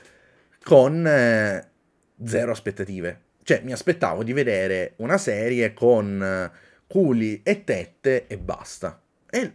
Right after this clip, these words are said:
l'ho vista proprio per quello, ammetto. In realtà, in realtà è una serie che mi ha incredibilmente stupito per la sua accortezza nei tempi comici.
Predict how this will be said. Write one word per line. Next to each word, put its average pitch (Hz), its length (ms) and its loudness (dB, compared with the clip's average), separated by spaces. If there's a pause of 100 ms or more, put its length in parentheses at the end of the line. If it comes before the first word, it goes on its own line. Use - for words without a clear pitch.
l'ho 135 160 0
vista 127 400 -4
proprio 113 260 -4
per 98 180 -6
quello, 87 540 2 (400)
ammetto. 87 560 -12 (840)
In 262 80 4
realtà, 127 760 6 (720)
in 285 120 2
realtà 127 720 4 (200)
è 240 240 4
una 208 260 -2
serie 95 800 0
che 165 140 0
mi 175 160 -4
ha 220 160 0
incredibilmente 156 840 -4
stupito 120 800 -4 (800)
per 226 760 8 (260)
la 165 220 4
sua 165 600 4 (380)
accortezza 226 1200 2
nei 160 200 -2
tempi 165 300 -2
comici. 82 600 -4